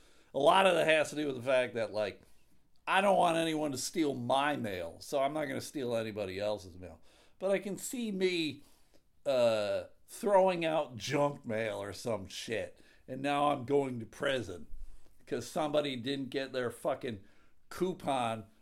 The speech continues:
for Pet Supplies Plus, their ten percent discount off of a sixty dollar purchase,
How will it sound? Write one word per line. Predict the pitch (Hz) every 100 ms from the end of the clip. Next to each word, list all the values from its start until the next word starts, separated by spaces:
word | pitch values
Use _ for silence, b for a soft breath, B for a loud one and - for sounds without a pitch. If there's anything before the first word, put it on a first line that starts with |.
| b -
for | 139 117
Pet | - 165 156
Supplies | 151 123 151 131 120 120
Plus, | - 143 131 107 -
their | 139 120
ten | 113 - 160 147
percent | 147 139 - 139 113
discount | 123 131 - 127 113 104 - b b b -
off | 127 123
of | 120 110
a | 107
sixty | - - 156 - 143 127
dollar | 117 120 120 113
purchase, | 98 - 113 107 90 80 -